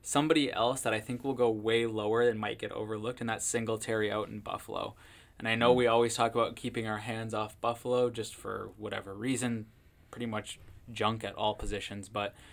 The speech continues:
Speaker 1: if you're looking for a guy that might break through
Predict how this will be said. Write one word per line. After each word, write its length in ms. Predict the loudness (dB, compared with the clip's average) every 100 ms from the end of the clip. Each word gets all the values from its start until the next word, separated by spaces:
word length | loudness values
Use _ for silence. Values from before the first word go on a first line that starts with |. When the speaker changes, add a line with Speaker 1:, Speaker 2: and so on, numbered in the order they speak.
| -20 -18 -6
Speaker 1:
if 80 | 0
you're 100 | 2
looking 280 | 2 0
for 160 | 0 2
a 60 | 4
guy 280 | 4 4 4
that 160 | 0
might 260 | -2 -6 -4
break 220 | -2 -2
through 500 | -6 -4 0 0 0